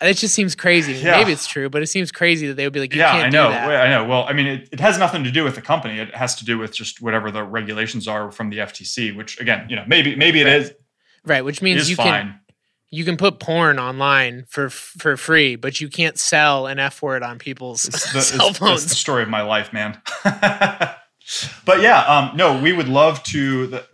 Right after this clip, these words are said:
Speaker 2: like, so, w-, yeah, we'll have the usual, like, you know, uh, targeted marketing and ad, Ben cart, all that stuff for S M S. Um,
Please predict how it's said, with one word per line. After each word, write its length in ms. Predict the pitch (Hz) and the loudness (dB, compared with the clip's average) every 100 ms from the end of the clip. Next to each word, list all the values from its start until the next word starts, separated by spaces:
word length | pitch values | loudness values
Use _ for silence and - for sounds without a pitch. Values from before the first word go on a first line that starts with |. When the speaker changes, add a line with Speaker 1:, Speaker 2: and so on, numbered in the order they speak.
| _ _ | _ _
Speaker 2:
like, 240 | 131 117 - | -2 -2 -2
so, 300 | - 127 123 | -2 0 -2
w-, 260 | 127 143 | -10 -4
yeah, 120 | 139 120 | 2 2
we'll 120 | 127 | 4
have 140 | 165 | 2
the 60 | 139 | 2
usual, 600 | 147 135 139 131 123 117 | 0 0 0 0 0 -2
like, 160 | 123 117 117 | -6 -6 -4
you 100 | 120 | -4
know, 380 | 107 110 110 - | -2 -4 -6 -6
uh, 300 | 120 110 113 | -4 -2 -4
targeted 400 | 113 123 110 113 | 0 0 0 -4
marketing 540 | 107 107 113 110 107 | -4 -4 -4 -4 -4
and 240 | 110 104 104 | -6 -8 -6
ad, 200 | 110 104 - | -4 -4 -8
Ben 320 | - 110 208 208 | -6 -4 -4 -6
cart, 300 | - 110 - | -2 -2 -2
all 140 | 107 | -4
that 160 | 107 - | -4 -8
stuff 380 | - 107 - - | -6 -6 -6 -12
for 240 | 107 104 | -12 -8
S 180 | 107 - | -8 -8
M 120 | 104 | -6
S. 360 | 104 107 - - _ _ _ | -6 -6 -8 -12 _ _ _
Um, 560 | - 110 104 101 101 98 | -2 0 2 0 -4 -10